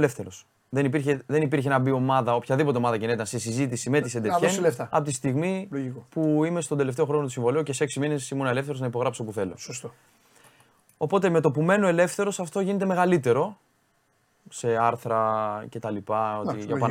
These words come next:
Speaker 1: Παναθηναϊκό και αεκ,
Speaker 2: <clears throat>
Speaker 1: λιγότερο για Παναθηναϊκό, περισσότερο για αεκ. Και εδώ θέλω να πω ένα ευχαριστώ και στους οπαδούς του Παναθηναϊκού και της αεκ,
Speaker 2: Ναι.
Speaker 1: γιατί σε οποιοδήποτε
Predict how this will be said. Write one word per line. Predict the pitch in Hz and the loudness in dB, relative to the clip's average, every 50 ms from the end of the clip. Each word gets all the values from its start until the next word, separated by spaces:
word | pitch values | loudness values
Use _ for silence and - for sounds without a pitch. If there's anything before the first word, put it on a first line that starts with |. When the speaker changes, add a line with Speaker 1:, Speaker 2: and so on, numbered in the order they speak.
| 107 | 0
Speaker 1:
Παναθηναϊκό | - 127 - 107 107 104 101 - - 113 110 110 104 | 0 0 0 2 2 -2 -4 -2 0 0 0 0 0
και | - - 104 101 98 98 95 92 92 98 | -4 -6 -6 -6 -6 -6 -6 -6 -4 -2
αεκ, | 113 135 180 190 202 254 - - _ 247 | 0 0 0 0 -2 -2 -4 -6 _ 0
Speaker 2:
<clears throat> | 214 196 165 131 | 2 4 4 4
Speaker 1:
λιγότερο | 135 123 131 190 202 - 165 151 | 4 4 4 2 2 4 2 2
για | 131 131 | 2 2
Παναθηναϊκό, | 117 127 120 113 - - 117 110 107 98 113 113 104 98 95 95 _ _ _ _ _ _ _ _ _ _ - - - - | 2 0 -2 -2 -4 -4 -6 -6 -4 -2 -2 -2 -2 -2 -4 -8 _ _ _ _ _ _ _ _ _ _ -20 -20 -6 -2
περισσότερο | 131 123 117 117 - 175 165 156 139 | 0 0 0 0 0 0 2 2 2
για | 127 107 113 104 | 2 4 4 4
αεκ. | 104 117 160 202 - - - _ _ _ _ _ _ _ _ _ _ _ _ - - _ _ _ _ _ _ _ _ _ _ _ _ _ _ _ | 4 2 2 -2 -6 -16 -20 _ _ _ _ _ _ _ _ _ _ _ _ -20 -20 _ _ _ _ _ _ _ _ _ _ _ _ _ _ _
Και | - 147 | 0 2
εδώ | 147 185 185 | 2 2 2
θέλω | 190 185 | 2 2
να | 185 170 151 | 2 2 2
πω | 127 165 175 175 165 151 - - _ _ _ | 4 4 6 6 6 6 4 -2 _ _ _
ένα | - 151 165 175 | -2 -2 0 0
ευχαριστώ | 170 - - 147 139 131 123 - - - 160 160 160 151 135 - - - - | -2 0 2 2 2 2 0 -4 -2 2 4 6 6 6 4 2 -4 -10 -4
και | - 170 | -2 -2
στους | 190 185 - | -2 0 -2
οπαδούς | 202 170 165 151 143 | 2 2 2 2 2
του | 127 | 0
Παναθηναϊκού | - 143 135 127 127 123 117 143 | 0 0 0 2 0 0 -2 -2
και | 135 151 165 | -2 -2 -4
της | 160 156 143 - 127 | -4 -4 -4 0 2
αεκ, | 117 110 113 - - - - - | 2 4 2 0 -2 -8 -10 -4
Speaker 2:
Ναι. | 240 220 240 233 226 - | -2 0 0 -2 -2 -8
Speaker 1:
γιατί | _ - 123 123 139 135 127 - - 185 196 196 190 - - _ | _ -6 0 2 2 2 2 0 -2 0 0 -2 -4 -6 -10 _
σε | 156 - - - | -16 -6 -4 -4
οποιοδήποτε | 143 123 - 147 139 147 185 180 202 190 - 170 160 143 - | -4 -2 -2 -2 0 0 -2 -2 -4 -2 0 2 0 0 0